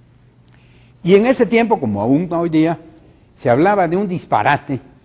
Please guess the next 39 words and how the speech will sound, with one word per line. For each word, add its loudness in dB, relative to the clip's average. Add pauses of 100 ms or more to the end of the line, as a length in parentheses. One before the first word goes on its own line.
(240)
que -12
se -10
llama -4
socialismo. -6 (2000)
Y 0
nos 2
enteramos 2 (760)
que 0
nadie 2
jamás -4
había -6
dicho -8
cómo -6
funcionaba -14
el -16
socialismo. -16 (100)
Y -8
hasta -8
la -10
fecha -16
nadie -10
ha -12
dicho -18
cómo -12
funciona. -18 (1080)
Pero 0
toda 0
la 0
gente -2
da 0
por -4
sentado -4
que -6
alguien -4
lo -2
ha 0
de -2
haber -2
explicado. -10